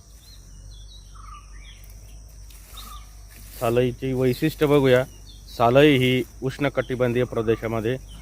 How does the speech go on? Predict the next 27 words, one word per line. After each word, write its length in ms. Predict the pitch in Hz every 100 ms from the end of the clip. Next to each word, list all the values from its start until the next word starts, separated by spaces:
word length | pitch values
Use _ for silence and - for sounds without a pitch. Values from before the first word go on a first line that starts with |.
| - -
महाराष्ट्रात 720 | 113 120 123 - 127 123 104
आणि 100 | 110
भारतामध्ये 540 | 107 95 101 117 113
आढळणारं 460 | 110 107 107 107 104
असं 180 | 98 101
झाड 220 | 90 98
आहे. 220 | 104 101 123 _ _ _ -
हे 80 | 123
झाड 260 | 127 143 - _ - _
शक्यतोवर 500 | - 127 - 143 147
असं 200 | 143 -
उताराच्या 800 | 135 131 - 139 139 135 139 131 123 -
जागेवर, 460 | 117 117 131 135 123 - _ _ _ 104
म्हणजेच 380 | 107 113 123 127
मुरमाड 360 | 120 123 127
जागेवर 360 | 120 123 117 147 - _ _ -
आणि 120 | 107 110
खडकाळ 400 | 120 110 - 123
जागेमध्ये, 520 | 123 120 123 127 139 151 - - -
म्हणजे 160 | 107 120
अगदी 220 | 127 131 127
खडक 280 | 117 123 -
फोडूनसुद्धा 500 | 110 113 107 113 117
त्याच्यामध्ये 520 | 123 113 117 113 123 180 _ - - -
वाढत 360 | 104 120 123 135
असते. 340 | 127 - 160 - _ _ -
अशी 220 | 113 143